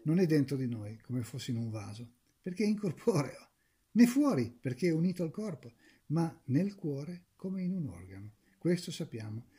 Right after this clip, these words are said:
non per essere stati istruiti da un uomo, bensì dallo stesso creatore dell'uomo, il quale nei Vangeli dice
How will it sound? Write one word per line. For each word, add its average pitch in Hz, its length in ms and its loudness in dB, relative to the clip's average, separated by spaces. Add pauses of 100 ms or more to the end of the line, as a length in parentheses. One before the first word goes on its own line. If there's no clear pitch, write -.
(140)
non 185 160 4
per 160 160 0
essere 131 240 0
stati 151 220 -4
istruiti 147 460 0
da 131 100 -2
un 131 100 -2
uomo, 175 200 -2
bensì 147 480 -2 (280)
dallo 139 200 2
stesso 175 360 -6
creatore 156 640 -4
dell'uomo, 113 560 -8 (140)
il 123 140 -8
quale 165 200 0
nei 143 160 4
Vangeli 147 400 0
dice 208 460 -6